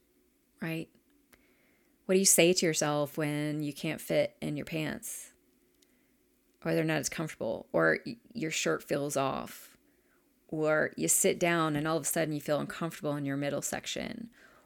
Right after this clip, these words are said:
Or someone else says something to you about your body, or you get caught up in comparing yourself,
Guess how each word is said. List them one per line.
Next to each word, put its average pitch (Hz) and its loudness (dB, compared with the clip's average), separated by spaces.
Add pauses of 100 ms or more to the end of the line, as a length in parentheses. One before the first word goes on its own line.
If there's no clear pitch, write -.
(220)
Or 151 2 (300)
someone 170 2
else 160 0
says 147 -2
something - -4
to - -2
you 135 -2
about 135 -4
your - -8
body, - -8 (880)
or 160 4
you 160 -2
get 156 0
caught 160 0
up 156 -4
in 147 -6
comparing 147 -6
yourself, - -10